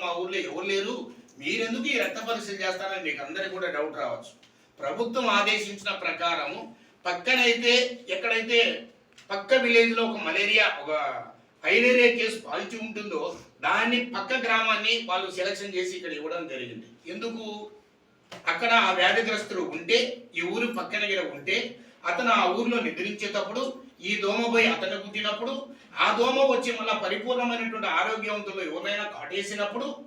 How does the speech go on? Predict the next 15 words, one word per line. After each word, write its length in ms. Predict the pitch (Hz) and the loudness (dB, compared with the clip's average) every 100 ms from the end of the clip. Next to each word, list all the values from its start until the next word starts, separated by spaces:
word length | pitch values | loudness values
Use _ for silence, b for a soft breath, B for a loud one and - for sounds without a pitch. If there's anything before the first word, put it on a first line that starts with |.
| b b - | b b -6
ఈ 120 | 214 | 0
వ్యాధి 240 | 196 180 196 | 4 4 4
వచ్చేదానికి 440 | 185 175 170 170 | -2 -4 -4 -4
ఆస్కారం 400 | - - - - | -4 -4 -6 -8
ఉంటుంది. 380 | 135 117 - - b b b | -10 -16 -20 -20 b b b
మరి 240 | 226 262 247 | 0 2 4
ఈ 80 | |
వ్యాధి 320 | 240 - 226 254 | 4 4 4 2
వచ్చేదానికి 400 | 240 240 240 202 | 0 0 0 0
ఆస్కారం 480 | - - 208 202 | -2 -2 -4 -4
ఉంది 160 | 160 202 | -4 0
కాబట్టి 640 | 202 196 196 202 208 - - - | 2 2 0 0 -6 -8 -16 -4
ఈ 120 | 214 | 0
రక్తపూతలు 640 | 202 196 247 240 254 254 226 | 2 2 0 0 0 0 -2
సేకరించి 720 | 190 208 214 208 214 226 233 | -2 -2 0 -2 -4 -6 -6